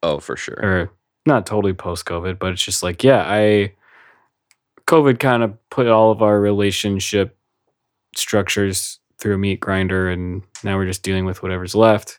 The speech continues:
Speaker 2: And so it's like, yeah, let's just,
Speaker 1: <laughs>
Speaker 2: just rebuild this thing, you know? <clears throat> So
Speaker 1: I, I really don't remember whose idea it was, but just, we started sharing each other's music,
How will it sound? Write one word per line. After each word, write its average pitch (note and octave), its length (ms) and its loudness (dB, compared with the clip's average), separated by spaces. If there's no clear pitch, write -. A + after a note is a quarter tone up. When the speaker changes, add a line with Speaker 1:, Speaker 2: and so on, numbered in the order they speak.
Speaker 2:
And F#2 200 -6
so F#2 160 -2
it's F2+ 140 -8
like, F2+ 180 -6
yeah, B2+ 120 6
let's G2+ 280 -2
just, G2+ 260 -2
Speaker 1:
<laughs> - 240 -20
Speaker 2:
just - 240 0
rebuild C3+ 360 4
this G#2+ 180 0
thing, F#2 320 -2
you G#2 100 -4
know? G#2 220 -2
<clears throat> F#3 360 4
So G#2 380 4
Speaker 1:
I, F#2+ 160 0
I G2 60 2
really B2 300 6
don't G#2 160 2
remember F2+ 440 0
whose E2 580 -6
idea E2 340 -2
it C2+ 80 -4
was, E2 300 2
but - 160 -14
just, D2+ 220 -12
we E2+ 100 -8
started D#2+ 320 -2
sharing D#2 380 0
each C#2+ 100 -12
other's C2+ 260 -6
music, A#2+ 480 0